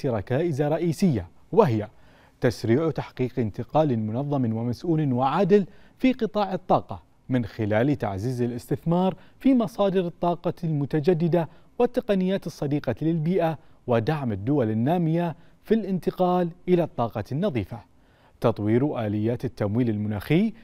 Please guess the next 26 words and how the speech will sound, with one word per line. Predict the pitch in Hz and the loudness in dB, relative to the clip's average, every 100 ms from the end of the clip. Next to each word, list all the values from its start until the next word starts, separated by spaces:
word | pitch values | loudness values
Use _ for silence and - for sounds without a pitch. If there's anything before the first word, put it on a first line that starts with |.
| - | -4
من | 226 240 | 0 0
خلال | - 220 269 226 | 2 2 2 -2
تحفيز | 180 - 185 175 | -6 -6 -4 0
الاستثمار | 180 147 - 147 - 131 165 170 | -2 -4 -6 -6 -2 -2 0 -2
في | 131 | -2
مشروعات | 110 98 110 107 127 131 | -2 -4 -2 -2 -2 -6
التغير | 113 110 123 147 | -8 -2 0 0
المناخي | 143 143 143 120 110 95 - - - - | 0 0 0 0 -2 -6 -12 -20 -20 0
ودعم | 117 101 101 120 123 | 4 4 4 0 0
الدول | 98 135 120 | 0 2 2
النامية | 104 107 160 180 180 180 - - _ | 2 2 2 2 2 0 -6 -20 _
للحصول | 196 214 202 - 214 220 208 | 4 4 0 -4 -2 0 0
على | 160 139 | 0 -2
التمويل | - 127 120 147 | -2 -2 0 0
اللازم | 135 127 180 175 190 185 - - | 0 2 2 0 -2 -4 -8 -4
لهذه | 190 160 165 131 | 0 2 2 0
المشروعات، | 151 143 120 92 107 - _ _ _ _ _ | -2 -2 -4 -4 -8 -16 _ _ _ _ _
حماية | - 127 104 113 117 98 | -4 0 2 2 0 -2
البشر | 113 107 143 127 104 | -2 -2 0 0 2
والطبيعة | 117 - 175 190 175 175 - - - | 0 0 0 2 2 2 -2 -14 -8
من | 175 226 | -2 0
آثار | 208 - 226 254 | -2 -2 0 0
تغير | 214 165 175 196 165 | -2 -2 0 2 0
المناخ | 131 117 127 170 - | 0 0 0 -2 -4
وتعزيز | 117 113 131 117 147 151 | -6 -4 -4 -4 -4 -2
الاستدامة | 151 131 - 123 113 107 | -4 -4 -6 -2 -2 -2